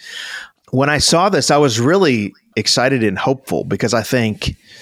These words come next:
and I don't know if this is the case in the U K, but I think here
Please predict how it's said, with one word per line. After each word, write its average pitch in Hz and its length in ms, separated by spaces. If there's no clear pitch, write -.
and 131 100
I 143 60
don't 180 100
know 139 120
if 120 80
this 139 200
is 110 80
the 110 80
case 120 300
in 110 80
the 107 80
U 107 180
K, 113 300
but 101 140
I 101 80
think - 360
here 120 460